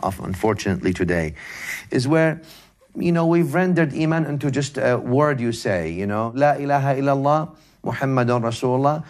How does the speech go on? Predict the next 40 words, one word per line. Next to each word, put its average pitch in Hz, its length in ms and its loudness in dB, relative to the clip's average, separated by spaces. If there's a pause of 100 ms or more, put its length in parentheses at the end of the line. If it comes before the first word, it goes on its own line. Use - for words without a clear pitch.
(200)
just 147 260 -2
say 143 260 2
it. 160 100 -2 (220)
And 151 160 2
we 170 100 4
made 196 200 2
it 175 120 4
a 139 60 0
project 165 480 0
of 95 220 2
death - 560 -2 (460)
rather 117 220 0
than 104 160 -2
project 113 320 -2
of 95 160 -8
life. 78 320 -4
What 147 100 2
do 156 80 2
I 139 80 0
mean 143 180 0
by 87 120 -2
that? 76 360 -10 (720)
You 135 100 0
know, 143 320 2 (220)
the - 220 -2
emphasis 131 400 -4
is 104 120 -2
always, 120 420 2
look, 110 280 -4 (400)
before 117 320 -2
you 113 140 2
die, 113 220 -2
make 92 220 -4
sure 110 260 -4
if - 160 -10
you - 60 -8
say, 117 240 -6
"La 120 140 -2
ilaha 120 400 -4
illallah" 123 560 -4